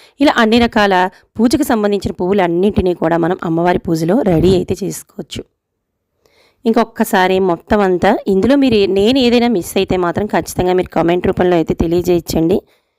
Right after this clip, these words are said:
ఇంకా మనం అమ్మవారికి వేసే ప్రత్యేకమైన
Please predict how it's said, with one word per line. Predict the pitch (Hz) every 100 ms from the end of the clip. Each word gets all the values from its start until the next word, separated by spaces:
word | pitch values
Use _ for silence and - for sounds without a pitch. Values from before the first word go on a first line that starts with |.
| _ _ _ _ -
ఇంకా | 233 214 202 196 247 _ _ _ _ -
మనం | 220 220 208 185
అమ్మవారికి | 180 202 214 220 190
వేసే | 185 - 185 175
ప్రత్యేకమైన | 170 196 220 - 294 277 233 190 180